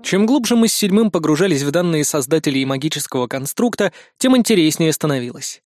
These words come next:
Я не говорю о каких-то открытиях, касающихся изнанки или соцветия миров. Нет. Речь идет о самом важном для меня. О том, как работает магический конструкт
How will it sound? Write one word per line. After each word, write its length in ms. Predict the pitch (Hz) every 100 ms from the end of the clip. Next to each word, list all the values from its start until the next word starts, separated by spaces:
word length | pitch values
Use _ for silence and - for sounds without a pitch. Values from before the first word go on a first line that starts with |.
| _ _ _ _
Я 200 | 156 190
не 100 | 247
говорю 300 | 240 254 285
о 80 | 247
каких-то 420 | 190 202 214 180
открытиях, 560 | 156 - 226 196 170 -
касающихся 720 | 170 151 156 139 - - 143
изнанки 500 | 127 165 196 170 147 - -
или 180 | 214 208
соцветия 580 | - 165 151 147 151 143
миров. 480 | 147 135 - - -
Нет. 400 | 196 190 123 - _ _ _ _ _ -
Речь 260 | 233 -
идет 240 | 190 185 170
о 40 |
самом 420 | - 165 160 151
важном 380 | 156 165 131 120
для 140 | 123
меня. 300 | 123 123 - _ _ _ _ _
О 160 | 180 165
том, 280 | 156 175 170
как 180 | 156
работает 460 | 151 143 156 156 147
магический 540 | 143 139 160 - 156
конструкт 600 | 127 131 - 180 202 -